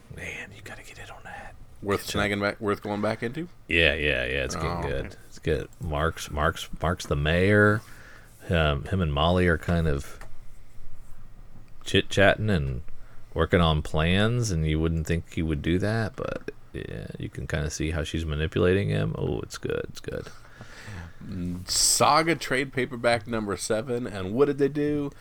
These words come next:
Speaker 2: They said, "Y'all were just all cranky about the error cover, so much to the point we're gonna put that cover back on the trade."
Speaker 1: What is it?
Speaker 2: Remember how Saga had the misprint cover?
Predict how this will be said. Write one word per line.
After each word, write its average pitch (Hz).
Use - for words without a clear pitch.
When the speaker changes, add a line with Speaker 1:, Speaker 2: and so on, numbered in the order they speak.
Speaker 2:
They 104
said, 98
"Y'all 135
were 127
just 107
all 104
cranky 127
about 85
the 87
error 117
cover, 110
so -
much 127
to 127
the 110
point 104
we're 95
gonna 95
put 87
that 90
cover 87
back 78
on 80
the 82
trade." -
Speaker 1:
What 98
is 139
it? 226
Speaker 2:
Remember 156
how 117
Saga 90
had 87
the 85
misprint 85
cover? 85